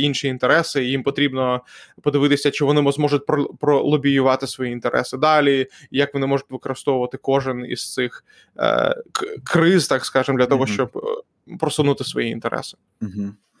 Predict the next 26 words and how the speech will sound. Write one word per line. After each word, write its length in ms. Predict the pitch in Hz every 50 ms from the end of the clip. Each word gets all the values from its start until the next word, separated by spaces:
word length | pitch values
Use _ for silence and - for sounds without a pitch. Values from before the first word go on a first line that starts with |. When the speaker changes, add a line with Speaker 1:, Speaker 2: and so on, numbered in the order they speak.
| - - - - - - - - - - - _ -
Speaker 2:
То 140 | 147 143
чи 240 | 135 143 - 151 156
означає 580 | 160 151 - - 151 147 - - 156 165 160 151
це, 180 | 151 - 156
на 80 | 147 139
твою 220 | 135 139 131 131
думку, 400 | 123 123 156 160 151 151 - 131
що 280 | - - - 127 120 120
все 260 | 113 - - - 135
це 160 | 135 - 127
спланована 680 | 117 - - - 123 123 131 131 127 123 123 117 117 113
акція 440 | 123 131 135 - - - - 120 110
і 60 | 107
хтось 300 | 107 - - 117 113 -
когось 360 | - - 120 104 113 113 - -
перевіряє? 720 | - - 110 104 104 101 101 92 87 76 76 73 - - - _ _ _ _ _ _ _ _ _ _ _ _ _ - - - - - - - - - _ _ _ _ _ _ _ _ _ _ _ _ _ - - _ _ _ _ _ -
Speaker 1:
А, 160 | 143 135 131
ти 100 | - 143
мене 120 | 147 143
хочеш 260 | 143 156 143 143 -
підловити? 480 | - 147 135 127 139 147 151 147 - 123
Ні, 180 | 131 139 139 139
я 120 | 135 135
не 120 | 151 165
Speaker 2:
Ні, 180 | 147 147 156 165
Speaker 1:
думаю. 160 | - 240 208